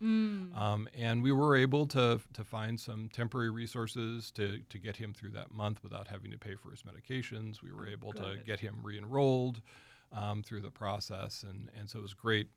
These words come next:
Speaker 2: you know, story in the end. But those are the
Speaker 1: Right.
Speaker 2: kinds of things that we are very definitely experiencing right now, where,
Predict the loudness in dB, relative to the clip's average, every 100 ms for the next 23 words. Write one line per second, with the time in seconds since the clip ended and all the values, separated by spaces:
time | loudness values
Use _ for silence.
0 | _ -14 -12 -12 -12 -2 2 2 -2 -8
1 | -8 -4 -2 -4 -4 0 2 2 0 -2
2 | 0 0 0 -2 -8 -10 -8 -8 -10 -10
3 | -10 -10 -10 -6 -6 -6 -8 -12 -12 -14
4 | -12 -10 -8 -8 -10 -14 -16 -12 -6 -4
5 | -2 0 2 2 0 -4 -4 -4 -4